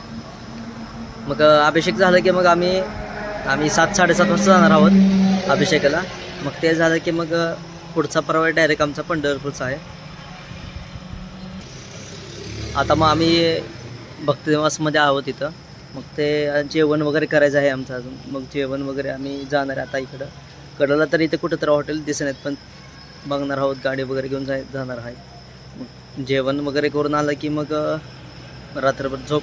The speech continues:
काढायची आणि सकाळी उठून अभिषेकालावर जायचं, असं नियोजन चालू आहे सगळं.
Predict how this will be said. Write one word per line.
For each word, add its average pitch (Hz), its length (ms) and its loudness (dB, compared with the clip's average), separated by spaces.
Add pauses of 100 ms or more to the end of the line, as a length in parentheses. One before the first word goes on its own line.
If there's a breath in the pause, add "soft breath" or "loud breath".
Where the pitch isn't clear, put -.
काढायची 143 320 0
आणि 156 180 -6 (540)
सकाळी 156 260 4
उठून 160 260 0
अभिषेकालावर 139 680 -2
जायचं, 139 580 -2
असं 143 180 -4
नियोजन 147 400 0
चालू 151 260 2
आहे 135 100 0
सगळं. 127 280 -6